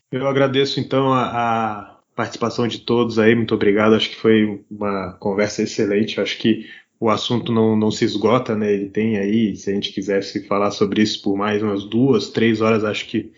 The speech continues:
seria completamente possível, mas acho que foi muito bom, inclusive ouvir o lado do Jun falando sobre o karatê, sobre como,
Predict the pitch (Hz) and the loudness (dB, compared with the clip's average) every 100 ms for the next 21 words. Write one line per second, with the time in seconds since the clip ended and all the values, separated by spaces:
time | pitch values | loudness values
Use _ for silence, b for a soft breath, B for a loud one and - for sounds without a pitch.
0 | _ - 113 110 110 107 104 95 92 - | _ -6 0 4 4 4 2 -2 -6 -14
1 | - 104 120 123 123 113 - 120 - 120 | -6 -4 0 0 0 -2 -4 -8 -2 0
2 | 123 131 - _ _ _ 117 117 117 - | 0 -2 -10 _ _ _ -4 0 2 0
3 | - 135 127 127 147 143 120 131 139 123 | 0 2 2 2 2 2 4 4 4 2
4 | 123 120 113 123 135 127 110 131 135 113 | 0 0 0 2 2 2 2 2 4 2
5 | 98 - _ - 113 110 110 110 104 110 | 0 -8 _ -6 -2 0 0 0 0 2
6 | 123 117 110 101 107 107 104 104 95 - | 2 2 0 0 -2 -2 -2 -4 -4 -2
7 | 113 113 104 101 101 - 107 101 101 | 0 2 0 -4 -4 -2 -2 -2 -6